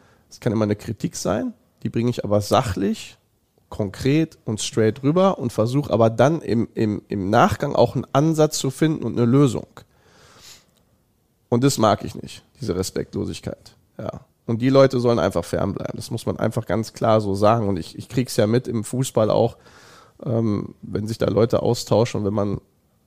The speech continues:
ja, ein Fachwissen hat, Sport, kann man sich dann auch in andere Sportarten versetzen. Und ich finde es einfach in der heutigen Zeit,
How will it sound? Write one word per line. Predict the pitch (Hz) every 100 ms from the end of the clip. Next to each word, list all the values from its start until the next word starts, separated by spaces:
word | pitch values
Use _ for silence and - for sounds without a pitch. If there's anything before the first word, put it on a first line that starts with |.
| -
ja, | - 120 -
ein | 117
Fachwissen | - 127 139 135 135 127 131
hat, | 120
Sport, | - - 120 156 165 - _ _ _ - - _ _ -
kann | 107
man | 117
sich | 107
dann | 110
auch | - -
in |
andere | 82 117 117
Sportarten | - 107 - 113 -
versetzen. | - 110 107 - 117 104 - - _ _ -
Und | 110
ich | -
finde | 139
es | 135
einfach | 107 117 127 120
in | 113
der | 113
heutigen | 123 135 127 113
Zeit, | - 104 113 113 -